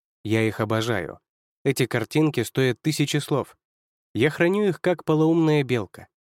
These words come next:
Метафора — это как лазейка для воображения. Вот несколько образных способов, с помощью которых я объяснил разницу между В плюс и В два ноль.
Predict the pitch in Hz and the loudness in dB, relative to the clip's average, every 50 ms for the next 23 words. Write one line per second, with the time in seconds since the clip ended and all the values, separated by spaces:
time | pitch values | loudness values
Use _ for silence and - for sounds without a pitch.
0 | _ _ _ - 117 113 110 - - 123 147 151 - 131 113 104 101 101 - 127 | _ _ _ 0 0 2 2 2 0 0 0 0 0 -2 -2 -2 -2 -2 -2 -4
1 | - - 135 - - 131 123 113 113 151 170 160 - 156 139 143 147 143 143 147 | -4 -4 -4 -2 -2 0 0 0 2 0 0 0 0 -2 -2 -2 0 0 0 0
2 | 147 143 147 143 131 127 117 98 85 82 - - - _ _ _ _ _ _ _ | 0 0 0 -2 -2 -4 -6 -6 -8 -10 -12 -16 -20 _ _ _ _ _ _ _
3 | _ _ _ _ _ _ _ - 110 151 190 185 - 185 185 175 165 - 156 147 | _ _ _ _ _ _ _ -2 0 2 2 2 2 2 2 2 2 0 -2 0
4 | 143 - 139 135 135 135 131 123 120 113 101 104 107 104 - - - 170 175 - | 0 2 2 2 2 2 2 2 0 0 0 -2 -4 -6 -6 -4 -2 -2 0 0
5 | - 147 143 139 - - - - 165 165 165 147 131 - - 113 - 113 107 - | 0 0 0 -2 -2 -4 -4 -2 0 2 2 2 2 0 -2 -2 -2 -2 -2 0
6 | 151 151 147 139 - - 110 113 123 120 110 107 110 110 - - 127 123 113 101 | 2 2 2 0 -2 -2 -2 0 0 0 0 -2 -4 -4 -4 -4 -2 -2 0 0
7 | 95 101 117 123 117 120 113 - - 117 107 107 110 107 101 95 107 104 101 104 | 0 0 0 0 0 -2 -2 -2 -2 -4 -2 0 -2 -2 -2 -2 -2 -2 -2 -2
8 | 92 - 98 107 147 175 156 - - _ _ - 160 156 143 196 214 175 135 110 | -4 -4 -2 0 0 0 0 -4 -10 _ _ 0 0 0 0 -2 -4 -4 -4 -2
9 | 110 107 104 92 82 64 - - | -2 -2 -2 -4 -8 -10 -14 -16